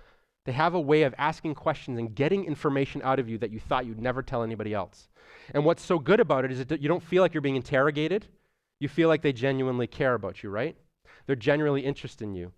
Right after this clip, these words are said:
interested in you. And so as we think about what it means to ask good questions, as we interact with others, what we're doing is we're practicing putting them first, because we're more interested in hearing what's going on in their life, hearing what's, what their life is all about, than we are just telling them how we think they ought to live it.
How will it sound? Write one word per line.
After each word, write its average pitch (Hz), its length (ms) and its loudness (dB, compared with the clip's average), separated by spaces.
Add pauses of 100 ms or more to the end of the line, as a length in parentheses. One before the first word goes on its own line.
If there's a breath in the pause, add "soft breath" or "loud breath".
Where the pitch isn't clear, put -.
interested 139 400 -4
in 101 120 -4
you. 90 140 -8 (340 loud breath)
And 147 100 0
so 180 140 4
as 147 100 2
we 214 140 4
think - 300 2
about 185 200 4
what 180 160 6
it 165 80 -4
means 185 280 2
to - 120 -4
ask 165 240 0
good 165 160 -2
questions, 180 460 0
as 131 100 -4
we 151 100 0
interact 160 380 2
with 147 140 -6
others, 190 260 2
what 165 160 2
we're 156 100 0
doing 180 280 2
is 139 120 0
we're 143 100 2
practicing 180 580 -2 (320 loud breath)
putting 185 240 4
them 170 140 2
first, 202 300 2
because 156 240 -2
we're 180 200 4
more 202 240 6
interested 180 400 -2 (180 loud breath)
in 165 100 0
hearing 175 280 4
what's 175 160 0
going 175 240 4
on 160 100 4
in 147 120 0
their 190 180 4
life, 131 280 2 (240 loud breath)
hearing 175 220 4
what's, 175 160 2 (120)
what 139 200 0
their 202 220 6
life 185 200 4
is 131 140 -4
all 120 140 4
about, 117 260 -2
than 135 140 2
we 139 80 4
are 147 100 6
just 135 160 -10
telling 147 220 2
them 123 100 -2
how 127 160 0
we 123 140 -4
think 123 240 -6
they 117 100 0
ought 110 200 -4
to 113 100 -8
live 104 180 -6
it. - 220 -12